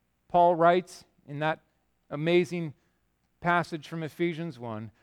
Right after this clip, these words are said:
"When you heard the word of truth, the gospel of your salvation, and believed in him, you were sealed with the promised Holy Spirit, who is the guarantee of our inheritance until we acquire possession of it to the praise of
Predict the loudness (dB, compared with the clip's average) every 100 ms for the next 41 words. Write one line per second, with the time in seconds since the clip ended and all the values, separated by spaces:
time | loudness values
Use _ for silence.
0 | -2 0 0 -2 2 4 4 2 2 4
1 | 4 0 -2 0 0 -2 _ _ -8 -4
2 | 6 6 6 2 -4 -2 0 -2 0 4
3 | 4 4 0 -2 -6 -4 -2 2 2 0
4 | -4 -6 -4 -4 -6 _ _ -6 -2 -2
5 | -2 -14 -12 -4 -2 2 4 2 -2 -16
6 | _ _ -4 -2 -4 -2 4 4 4 0
7 | -6 -4 -4 -6 -10 -12 -12 -14 _ _
8 | _ _ -4 0 0 -2 -6 2 2 2
9 | -2 -8 -6 -4 -4 -2 0 6 6 6
10 | 2 2 2 0 -8 -10 -14 -20 _ _
11 | -8 -6 -2 2 2 2 0 -2 -2 2
12 | 2 0 _ -10 -4 -4 -4 -14 -8 -6
13 | -6 -8 _ _ _ _ _ _ -10 -10
14 | -6 -4 -4 -6